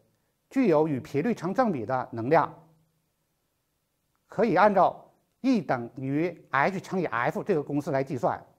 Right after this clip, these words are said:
其中 H 为普朗克常数，F 为频率。微波的频率很高，其量子能量范围大约在十的负五次方到十的负二次方电磁伏特。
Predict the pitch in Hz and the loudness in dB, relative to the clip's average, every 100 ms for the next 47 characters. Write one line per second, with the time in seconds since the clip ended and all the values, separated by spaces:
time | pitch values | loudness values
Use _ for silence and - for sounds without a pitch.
0 | _ _ _ _ _ - 254 233 220 220 | _ _ _ _ _ -4 4 4 4 0
1 | - _ _ _ - 143 143 - 208 131 | -20 _ _ _ -4 0 0 0 -4 -2
2 | 131 147 143 - _ _ - 196 127 185 | 0 -2 -6 -20 _ _ 2 4 4 -2
3 | - 123 123 185 117 _ _ _ _ _ | -4 -6 -8 -8 -10 _ _ _ _ _
4 | _ - 135 185 220 147 - _ _ _ | _ -4 0 2 0 -4 -8 _ _ _
5 | - 135 147 175 - _ _ _ _ _ | -6 0 0 0 -8 _ _ _ _ _
6 | - 120 165 131 - _ _ _ _ _ | -8 -4 -4 -6 -10 _ _ _ _ _
7 | _ - 226 185 208 185 - 143 175 185 | _ -2 0 2 4 4 2 -4 -2 -2
8 | - 113 147 147 143 - _ _ _ _ | -4 -2 2 2 0 -8 _ _ _ _
9 | _ - - 196 202 - _ _ _ _ | _ -16 -6 -4 -4 -8 _ _ _ _
10 | - 233 190 139 117 117 139 180 110 - | 2 4 4 -2 -6 -2 2 2 2 -6
11 | - 196 156 127 131 175 170 156 170 120 | 2 2 2 -2 2 2 2 2 2 0
12 | - 143 165 156 - 233 127 135 151 147 | -8 -2 2 2 0 -6 -6 -6 0 0
13 | 143 139 160 123 - 147 165 123 - - | 0 0 0 0 -6 0 0 0 -2 4
14 | 208 147 151 147 143 139 165 139 139 101 | 4 4 0 0 0 -4 -6 -6 -10 -10
15 | 127 | -8